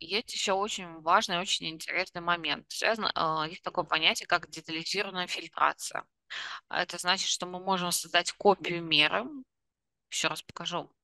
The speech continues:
Мы в контекстном меню просто делаем копию, создаем копию меры, и у нас появляется три меры, которые мы можем отфильтровать разным образом. Для наглядности давайте посмотрим, что у нас есть, м,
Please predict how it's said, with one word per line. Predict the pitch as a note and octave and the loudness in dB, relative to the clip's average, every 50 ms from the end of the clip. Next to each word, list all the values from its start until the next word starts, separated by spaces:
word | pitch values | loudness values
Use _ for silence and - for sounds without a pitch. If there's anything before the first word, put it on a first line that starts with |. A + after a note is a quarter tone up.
| _ _ | _ _
Мы | - E3 E3+ | -20 -18 -18
в | - | -10
контекстном | - - F3+ F3 - F#3 F3+ - - E3+ E3+ | -6 -6 -6 -4 -6 -10 -10 -8 -10 -10 -10
меню | E3+ F3 F#3 F#3 E3+ | -8 -10 -10 -10 -10
просто | - - D#3+ - - E3 | -10 -12 -12 -10 -8 -4
делаем | D#3+ F3 E3+ D3+ D#3 D3 D#3+ | 0 2 2 2 2 0 0
копию, | - - B3 C#4 F4+ - - B3+ C4 - - - - | 2 6 6 6 6 6 2 2 2 2 -2 -10 -10
создаем | - - E3+ F3 F3 G#3 G3+ F#3+ F3+ | -8 -6 -4 0 2 2 2 2 2
копию | - - G#3 G3 - - F3+ F3+ | 4 4 4 4 2 -8 -8 -6
меры, | G3 B3 D#4+ F4+ C4 | -2 0 2 4 4
и | G3+ | 4
у | F#3 | 4
нас | G3 A3+ - - | 4 2 0 0
появляется | - F#3 F3 D#3 F3+ G3+ G3+ G3+ - - - - - - - - - - - _ _ _ _ | -6 -6 -4 2 4 4 4 4 2 -6 -6 -6 -8 -12 -12 -12 -14 -14 -16 _ _ _ _
три | - F#3+ G#3 F#3 | -6 -6 -6 -6
меры, | E3 E3 F3+ A3 C4 C#4 B3 B3 A#3 A3+ - _ _ _ _ _ | -6 -6 -4 0 0 4 4 4 4 4 0 _ _ _ _ _
которые | - F3 - - G3 G3 G#3 | 0 0 0 2 -2 -2 -2
мы | F#3+ F3+ E3+ | -2 -2 2
можем | E3+ F#3+ G#3 G3 F#3 D#3+ | 6 6 6 6 4 -2
отфильтровать | D#3+ D#3 - - - - - D#3+ D#3+ D#3+ F3 F#3+ - | -2 -4 -4 -8 -6 0 4 6 8 8 8 6 6
разным | - D#3 E3 E3+ - E3+ D#3+ D3+ | 6 4 4 4 4 -2 0 2
образом. | D3 C#3 - - - - - - - - _ _ _ _ _ - - - - - - - | 0 0 0 -2 -12 -10 -8 -8 -10 -12 _ _ _ _ _ -8 -8 -6 -8 -8 -10 -2
Для | - F#3 G3 F#3 F3+ - _ _ | 4 8 8 8 8 8 _ _
наглядности | - F#3+ F#3 E3+ F#3+ A3+ D#4 G4 C4+ C4+ - - - - A#3+ A#3 A3+ A3+ A3+ - _ _ - - _ _ | -2 -2 0 4 6 6 6 6 4 -4 -4 -4 -2 0 2 4 6 4 4 2 _ _ -20 -20 _ _
давайте | - E3 E3 D#3+ D#3 - - - | -14 -8 -6 -6 -6 -6 -8 -14
посмотрим, | - - D#3 - - D#3+ E3 E3 D#3+ - D#3 - - | -12 -12 -12 -12 -10 -8 -6 -6 -6 -6 -8 -6 -2
что | - - - - G#3+ | -2 0 2 2 2
у | A3 G3 | 2 0
нас | E3+ D#3+ E3 F#3 - - | 2 2 2 2 2 0
есть, | - D#3 D#3+ E3 F3+ F3+ - - - - | -6 -4 -2 -2 -2 -4 -4 -8 -8 -8
м, | - - - - E3+ E3 D#3 D3+ | -8 -10 -12 -18 -20 -20 -20 -20